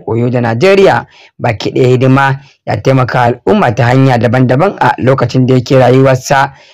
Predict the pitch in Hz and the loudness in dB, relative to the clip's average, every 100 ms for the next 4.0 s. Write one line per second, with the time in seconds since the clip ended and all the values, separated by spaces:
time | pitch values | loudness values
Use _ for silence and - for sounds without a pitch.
0 | _ - 120 123 110 127 113 - _ _ | _ -8 -4 -4 -2 -2 -4 -10 _ _
1 | _ _ _ _ _ - 101 117 120 131 | _ _ _ _ _ -10 -4 0 0 0
2 | 135 127 110 127 123 135 - 117 113 120 | 0 0 0 2 2 0 -2 -4 0 0
3 | 127 127 131 135 135 127 117 110 131 | 2 2 2 2 2 2 0 0 0